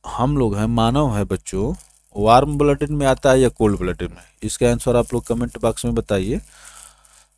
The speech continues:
कोशिश करिए। जो आप लोग जानते हैं, जो लोग जानते हैं वो बताएं, जो लोग नहीं जानते वो लोग भी जान जाएंगे। कोई गिल्टी की बात नहीं है, हम लोग जानने के लिए तो पढ़ रहे हैं। अब देखिए <clears throat> क्या कह रहा है,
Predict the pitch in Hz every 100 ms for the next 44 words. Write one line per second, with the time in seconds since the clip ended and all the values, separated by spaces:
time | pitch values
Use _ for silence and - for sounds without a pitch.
0 | _ _ 131 - 180 - 110 113 147 123
1 | 117 - 120 120 120 - 127 120 123 117
2 | 117 120 143 127 113 - 120 123 117 113
3 | 113 120 120 117 113 110 117 104 98 110
4 | 120 98 90 101 202 _ _ _ _ _
5 | _ _ _ _ _ _ - 107 117 -
6 | _ _ _ - - _ _ 107 104 123
7 | 117 110 110 - 110 98 117 110 101 107
8 | 113 123 113 110 110 - 113 107 104 139
9 | - _ _ _ - _ _ - - 113
10 | 113 131 - 139 156 - _ - 143 -
11 | _ _ - 117 123 107 101 101 156 -